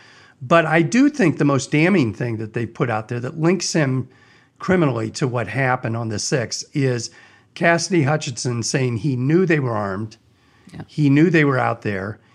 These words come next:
Speaker 1: He told him to take down the magnometers, um, and let, let his people in, knowing they were armed. He then juiced them up and, and said, "We're gonna go fight at the Capitol." Uh, and then the, the really stunning testimony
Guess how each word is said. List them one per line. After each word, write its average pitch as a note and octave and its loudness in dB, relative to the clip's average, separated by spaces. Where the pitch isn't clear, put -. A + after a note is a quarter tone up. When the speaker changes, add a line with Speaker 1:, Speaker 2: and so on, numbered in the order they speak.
Speaker 1:
He C3 -4
told E3 2
him E3+ 0
to D3 2
take D3+ -4
down B2+ -2
the A#2 -4
magnometers, A#2 -6
um, A#2+ 0
and B2+ -2
let, C#3 -4
let B2+ -2
his A2+ -4
people B2+ -2
in, A#2+ -2
knowing D#3 4
they C#3 2
were A2 -4
armed. G2+ -4
He D3 0
then C3+ 4
juiced C3+ 0
them C3 0
up B2+ -4
and, B2+ -6
and B2+ -2
said, C3+ -2
"We're B2+ -2
gonna C3 -4
go A#2+ -6
fight D3+ -2
at C3+ -8
the B2+ -8
Capitol." C3+ -6
Uh, B2 0
and C#3 2
then D#3 4
the, C3+ 0
the B2 -6
really C#3+ 2
stunning C3+ -2
testimony A#2 -2